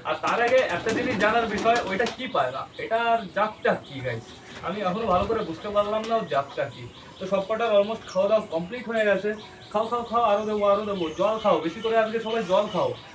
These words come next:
তাই যে দেখো, নতুনটা খেয়ে পারছে না। নে, নে, তোরা একটু খা। পায়ের ভেতরে ঢোকাচ্ছে।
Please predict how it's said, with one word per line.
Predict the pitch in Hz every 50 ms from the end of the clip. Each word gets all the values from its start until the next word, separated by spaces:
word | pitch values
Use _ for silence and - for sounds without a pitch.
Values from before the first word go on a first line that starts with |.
| - -
তাই | 185 208 202
যে | 196 185
দেখো, | 165 156 - 151 151
নতুনটা | 139 139 139 185 190 185 208 190
খেয়ে | - 160 147 147
পারছে | 143 131 120 - 139
না। | 127 135 143
নে, | 165 180 180
নে, | 175 175
তোরা | 151 143 160 -
একটু | - - - -
খা। | - 139 120 - - - - - - - - 285 - - - - 226 214 214 196 - - - - - - - - - - - - - - - - - - - - 285 - - - - - - - - - - - - - - - 185 - - - - - 285 - - - - - - 440 294 247 214 196 - -
পায়ের | 180 190 220 247 254 214
ভেতরে | 185 156 151 151 147 139
ঢোকাচ্ছে। | 139 143 143 - - -